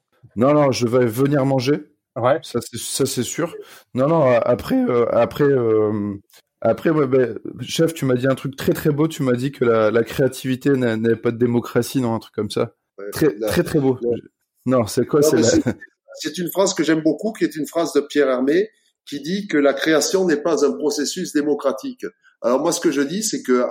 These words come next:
Speaker 3: Adrien, aujourd'hui, il a besoin de personne, ce qui n'empêche pas que, euh, il, il, j'adorerais, euh,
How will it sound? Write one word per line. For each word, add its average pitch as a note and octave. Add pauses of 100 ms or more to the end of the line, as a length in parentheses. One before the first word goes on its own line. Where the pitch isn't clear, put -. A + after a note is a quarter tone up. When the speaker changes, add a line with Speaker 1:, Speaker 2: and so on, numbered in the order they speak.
(120)
Speaker 3:
Adrien, C3
aujourd'hui, B2+ (380)
il B2+
a C3
besoin C3
de B2
personne, D#3+
ce A#2+
qui B2+
n'empêche B2+ (100)
pas D#3+
que, A#2+ (240)
euh, A2
il, A2+
il, G#2+
j'adorerais, B2+
euh, A2